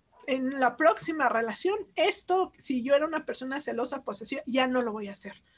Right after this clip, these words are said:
Si yo era una persona insegura, que ya no lo voy a, a lo mejor, aunque yo sienta esa inseguridad, pero ya los demás no se van a dar cuenta, ¿no? Ya no lo voy a proyectar.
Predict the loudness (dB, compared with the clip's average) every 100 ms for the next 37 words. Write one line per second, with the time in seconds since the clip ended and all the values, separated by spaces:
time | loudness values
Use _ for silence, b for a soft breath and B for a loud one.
0 | b b b -4 0 2 0 -2 -6 -6
1 | -6 -4 -2 0 -2 -4 -10 -16 _ _
2 | -10 -4 -2 0 2 4 4 4 2 2
3 | -2 -4 -2 -2 -2 -2 -2 0 2 2
4 | -2 -2 -4 -4 -4 -4 -4 0 0 0
5 | -4 -2 0 2 0 -2 -2 -4 -6 -6
6 | -4 -4 -4 -6 -8 -8 -8 -10 -8 -6
7 | -6 -4 -4 -4 -8 -10 -12 -12 -8 -8